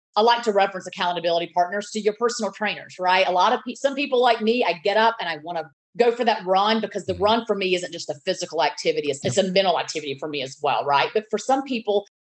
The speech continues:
Speaker 1: it's hard to find that motivation, and they hire personal trainers. I mean, it's, it's a billion dollar business, right? And so I, I liken accountability partners to that. Sometimes you just need that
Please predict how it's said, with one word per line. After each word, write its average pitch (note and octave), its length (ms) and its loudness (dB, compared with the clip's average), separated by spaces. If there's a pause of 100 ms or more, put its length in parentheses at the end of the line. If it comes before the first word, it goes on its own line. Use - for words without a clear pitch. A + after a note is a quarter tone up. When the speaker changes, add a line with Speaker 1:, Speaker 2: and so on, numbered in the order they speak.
Speaker 1:
it's F#3 220 -4
hard A3 320 2
to A3 80 -2
find F3 240 0
that F3 160 -4
motivation, D#3 760 -4
and F3+ 360 -4 (280)
they B3+ 120 4
hire G3+ 240 4
personal G3 380 -2
trainers. G3+ 400 -2
I F3 40 -12
mean, D#3+ 120 -8
it's, D#3 200 -8
it's - 340 -12
a E3+ 180 -2 (100)
billion A#3+ 320 4
dollar F3+ 360 6
business, E3+ 500 -2
right? F3 320 2
And F3+ 100 -12
so E3 340 2 (280)
I, F#3+ 180 4
I F#3+ 120 4
liken G3 360 2
accountability F#3 640 0
partners - 320 0
to F3 60 -8
that. E3 220 2
Sometimes C4+ 360 2
you B3 100 2
just G3 220 -4
need F#3 320 -4
that G#3+ 140 4